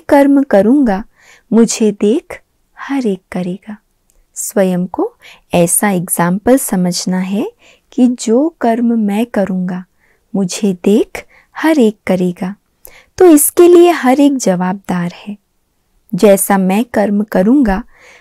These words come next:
मुझे देख सब करेंगे। ये सूक्ष्म की जवाबदारी हम सब के ऊपर है। हम जिस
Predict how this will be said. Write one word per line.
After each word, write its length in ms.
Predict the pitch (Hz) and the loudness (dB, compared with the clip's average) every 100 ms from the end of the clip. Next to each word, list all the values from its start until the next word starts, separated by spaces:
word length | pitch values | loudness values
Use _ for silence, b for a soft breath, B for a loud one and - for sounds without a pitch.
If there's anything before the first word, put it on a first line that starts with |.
| b 247 | b 2
मुझे 380 | 269 - 339 311 | 2 4 2 2
देख 340 | 214 214 - | 0 -2 -4
सब 280 | - - 294 _ | -8 -6 -6 _
करेंगे। 500 | 196 185 180 175 196 - _ b b b b | -4 -2 -2 -4 -6 -12 _ b b b b
ये 180 | 233 294 | 4 4
सूक्ष्म 580 | 302 - 330 - - 381 | 4 2 2 2 -2 -2
की 200 | 381 370 | 4 4
जवाबदारी 840 | 294 214 185 196 - - 175 175 202 - _ - | 6 2 2 -2 -2 -4 -4 -4 -8 -14 _ -6
हम 200 | 330 359 | 0 0
सब 380 | 359 - 359 349 _ | -2 -2 -2 -2 _
के 120 | 254 | 2
ऊपर 380 | 202 185 - 180 | 2 0 -4 -6
है। 240 | 190 196 208 _ _ _ _ _ - - - | -6 -14 -16 _ _ _ _ _ -20 -20 -2
हम 220 | 226 220 | 2 2
जिस 320 | 185 247 262 | 2 2 0